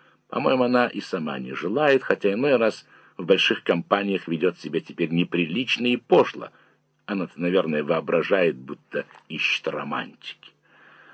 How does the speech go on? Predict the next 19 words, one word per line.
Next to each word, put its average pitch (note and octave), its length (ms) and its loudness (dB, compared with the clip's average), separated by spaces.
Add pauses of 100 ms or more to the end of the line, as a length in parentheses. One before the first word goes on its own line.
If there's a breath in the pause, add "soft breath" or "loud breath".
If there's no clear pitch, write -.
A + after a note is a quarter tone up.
(120)
От - 180 2
романтики F#3 600 4
я D#3+ 120 8
бы D3 120 4
тоже B2 440 6
не D2 100 -2
отказался, - 680 -8
да E2 140 2
где F2 260 0
ее F#2 160 2
найдешь? E2+ 640 -6 (540 soft breath)
Скорее, D#3 600 6
она C#3 260 4
просто D3+ 460 4
не B2+ 140 4
хочет C#3 420 4
быть C3 260 2
старомодной B2 760 4
личностью, - 840 -4